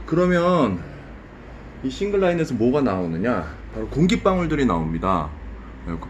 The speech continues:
뭐가 공기방울을 불어 넣어주느냐? 바로 이겁니다.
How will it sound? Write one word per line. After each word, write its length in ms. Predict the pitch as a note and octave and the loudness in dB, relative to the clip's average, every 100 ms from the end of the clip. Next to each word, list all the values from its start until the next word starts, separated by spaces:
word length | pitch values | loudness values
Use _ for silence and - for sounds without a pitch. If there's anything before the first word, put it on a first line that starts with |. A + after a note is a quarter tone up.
| - - - | -14 -10 2
뭐가 340 | C3+ D#3 F3 D3+ | 4 8 6 6
공기방울을 760 | C#3 D3 D3 C#3 C#3 C3+ B2+ | 2 0 2 4 4 4 4
불어 160 | B2 A#2+ | 4 4
넣어주느냐? 640 | G2+ F#2 F#2 F#2+ D#3+ A3 - - - - - - - - - | 2 0 0 2 2 2 -2 -16 -16 -16 -14 -12 -12 -12 -8
바로 160 | A2 A#2+ | 0 2
이겁니다. 440 | D3 G3 C#3 E2+ | 8 8 6 0